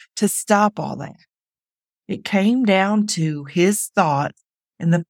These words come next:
feelings they created and the actions he took when he was unaware of his thoughts. Once he was aware of what he was thinking about experience with covid, it made it much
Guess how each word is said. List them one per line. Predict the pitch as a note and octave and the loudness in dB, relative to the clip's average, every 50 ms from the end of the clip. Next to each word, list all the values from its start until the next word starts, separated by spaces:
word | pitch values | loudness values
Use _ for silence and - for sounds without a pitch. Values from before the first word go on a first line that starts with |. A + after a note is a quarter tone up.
| _ - | _ 0
feelings | C4+ D4 D#4 D#4 C#4+ A3+ E3+ D#3 C#3+ C#3 C#3 - | 2 2 2 4 4 4 2 2 0 -2 -4 -2
they | D3+ D3 C#3+ | -2 -2 -2
created | C#3 - - D#3 C#3+ C#3+ C#3 C3+ C#3+ C#3 D3 D#3 D3+ - _ _ _ _ _ | -4 -4 -6 -4 -2 0 0 0 0 0 0 -2 -2 -4 _ _ _ _ _
and | - E3+ E3 E3 | 0 2 2 2
the | E3 E3 - | 2 0 0
actions | G3+ G#3+ A#3+ B3+ - - - E3 D#3+ E3 - | 0 2 2 2 0 0 0 0 -2 -2 -4
he | - D#3+ D#3+ | -6 -8 -8
took | D#3 - E3+ D#3+ D#3 D3+ - - | -6 -2 0 2 2 0 -2 -2
when | D#3+ E3 E3 | 0 0 0
he | F#3 F3 E3 D3 | 0 -2 -2 -2
was | D3+ D#3 D3+ - - _ - | -2 -2 -2 -4 -6 _ 0
unaware | E3 E3+ F3+ F#3 F#3+ - - - G3+ F#3+ D3 D3 D3 C#3+ C#3+ C#3+ - - - | 2 2 4 2 2 0 0 0 0 2 2 2 2 2 2 0 -2 -4 -6
of | D3+ C#3 | -6 -4
his | D#3+ C#3+ C#3+ - | -4 -4 -4 -2
thoughts. | - D3+ C3+ B2 - - - _ - - - - - _ _ _ _ _ _ _ _ _ _ _ - | 0 0 0 0 0 -4 -8 _ -16 -16 -16 -16 -18 _ _ _ _ _ _ _ _ _ _ _ -2
Once | D#3+ G3+ B3 A3 - | 2 2 2 2 2
he | C4+ C4 | 2 2
was | B3 G3+ F#3+ F3+ E3 | 2 4 2 2 2
aware | F3+ D#3+ D#3 D3 D3 F#3 A#3+ D4 E4 E4 D4 A3 D#3+ - - - | 2 2 2 0 2 2 2 4 4 2 2 2 2 0 -2 -6
of | D#3 C#3 | -10 -6
what | D3 D#3 D#3 D3+ | -4 -4 -4 -2
he | D3 | -4
was | B2 D3 C#3 - | -6 -8 -10 -8
thinking | - D3+ D3+ D3 C#3+ D3+ D#3+ E3 E3 - _ _ _ _ _ - | -6 -4 -4 -4 -4 -6 -6 -8 -8 -8 _ _ _ _ _ -4
about | E3 D#3+ G3+ A3 A#3+ A#3 - - | 0 2 4 4 4 2 0 -2
experience | E3+ E3 - - - A3 G#3+ G3+ F3+ D#3+ D3+ D#3+ - | -4 -6 -4 -2 2 2 2 4 2 2 0 -2 -4
with | D#3 D#3 - | -6 -8 -6
covid, | - F3+ D3+ D3+ D#3 - G#2 - - _ _ _ _ _ _ _ | -2 0 0 0 0 -2 -6 -10 -16 _ _ _ _ _ _ _
it | G#3 - - | -8 -4 0
made | G#3+ G#3 A3 A3+ A3+ G#3 | 2 2 4 4 4 2
it | G#3 - - | 2 0 0
much | F3+ F#3+ G#3 A#3 A#3+ G#3+ - | 0 0 0 0 0 -2 -6